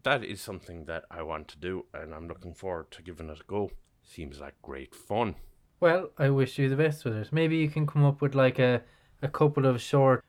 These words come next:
Speaker 2: very low-calorie cocktails to share with us.
Speaker 1: I'm, yeah. Well, I'll definitely come up with some cocktails.
Speaker 2: No, this is Health Binge. You don't have to
Speaker 1: <laughs>
Speaker 2: make the low-calorie cocktails. You can lie to us,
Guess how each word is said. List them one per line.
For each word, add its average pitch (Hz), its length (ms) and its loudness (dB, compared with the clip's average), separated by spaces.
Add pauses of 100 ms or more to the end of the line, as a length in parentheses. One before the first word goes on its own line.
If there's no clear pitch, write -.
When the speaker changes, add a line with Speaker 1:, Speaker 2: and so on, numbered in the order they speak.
(180)
Speaker 2:
very 123 260 4
low-calorie 117 680 4
cocktails 113 640 -2
to 113 60 -8
share 113 280 -2
with 107 160 -8
us. 104 240 -8 (560)
Speaker 1:
I'm, 190 440 -6 (340)
yeah. 185 600 -8 (260)
Well, 190 260 2
I'll 190 80 4
definitely 165 360 0
come 104 200 -4
up 98 120 -6
with 92 100 -16
some 82 160 -10
cocktails. 65 640 -10 (800)
Speaker 2:
No, 151 360 4 (240)
this 151 220 2
is 135 140 -2
Health 147 280 2
Binge. 123 280 2 (280)
You 160 60 6
don't 220 220 6
have 220 180 8
to - 120 0
Speaker 1:
<laughs> 160 180 4
Speaker 2:
make 233 220 6
the 165 80 2
low-calorie 127 600 4
cocktails. 120 680 2
You 139 60 0
can 131 160 0
lie 151 280 6
to 120 220 -2
us, 123 160 0